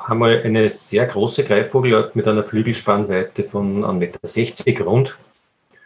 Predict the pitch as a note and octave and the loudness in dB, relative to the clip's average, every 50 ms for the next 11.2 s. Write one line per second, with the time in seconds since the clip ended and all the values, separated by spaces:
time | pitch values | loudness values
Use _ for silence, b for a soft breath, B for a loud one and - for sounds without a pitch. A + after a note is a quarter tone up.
0 | b b b b _ _ _ - - A#2+ A#2+ A#2+ A#2+ - - - A#2 - - B2+ | b b b b _ _ _ -14 -6 -2 0 0 0 0 -2 -6 -6 -2 0 0
1 | A2+ - - - G#2+ G#2+ A#2 B2+ C3 B2 B2 A#2+ A#2+ A#2+ A#2+ B2 B2 A#2+ A#2 G#2+ | 0 0 -2 -2 -2 0 2 0 0 2 4 4 6 6 6 4 4 2 0 -2
2 | G#2 - _ _ _ _ _ _ _ - A2 G#2+ G#2+ G#2+ G#2+ G2+ G2+ - _ _ | -6 -14 _ _ _ _ _ _ _ -6 -4 -2 0 0 -2 -4 -6 -12 _ _
3 | _ _ _ - F#2+ F2 - A#2+ B2 C3 - - - G#2 G2 G2 - - G#2 F#2+ | _ _ _ -18 -16 -12 -4 -2 -2 -2 -2 0 0 0 0 0 -4 -4 -4 -2
4 | G#2+ A2 A2+ A2+ A2 A2 B B B B B G#2 A2 A#2 A2+ A#2 A#2+ A2+ A2 G#2 | -2 0 2 2 2 0 B B B B B -2 -2 -2 0 2 2 2 2 2
5 | F2+ F#2 G2+ A2+ - - - - A2+ A2+ A2 - - A#2+ - - F2 F2+ F#2+ G2+ | 2 2 0 0 0 -4 -2 0 0 0 0 0 -4 -4 -2 0 0 0 0 0
6 | G2+ - G#2+ G#2 G2+ F2+ F2 E2 F2+ G2 G2+ G2+ - - A2+ A#2+ C3+ - - - | -2 0 -2 0 0 0 -2 -2 -2 -4 -4 -4 -6 -6 -10 -10 -10 -12 -14 -16
7 | - - - - - - G#2 - G#2 - - A2 A2 A2+ G#2 - - G2+ - F2+ | -18 -18 -20 -14 -8 -8 -6 -6 -6 -4 -2 -2 0 0 -2 -2 -2 -2 0 0
8 | F2+ G#2 G#2 G2+ - A2 G#2 G2+ G2+ G2 G2+ F#2 - - A2 G#2 - - - G#2 | 2 2 2 2 2 -2 -2 0 0 -2 -2 -2 -2 -2 -4 -2 0 2 2 2
9 | G#2 - - A#2+ A2 G#2 G#2 G#2+ G#2 G2+ - G2+ G2+ G2+ G#2 G#2 G2+ A2+ G#2 G2+ | 2 2 0 2 2 4 4 4 2 0 0 0 0 2 2 0 0 0 2 2
10 | G#2 G2+ G2+ G2+ G2+ G#2 G2+ F2+ F#2 - - - A#2 G2+ G#2 G2+ G2 G2+ G2+ G2+ | 2 2 2 0 0 -2 -2 -2 -2 -4 -2 -4 -4 -2 0 0 0 0 0 0
11 | G2 - - | -2 -2 -4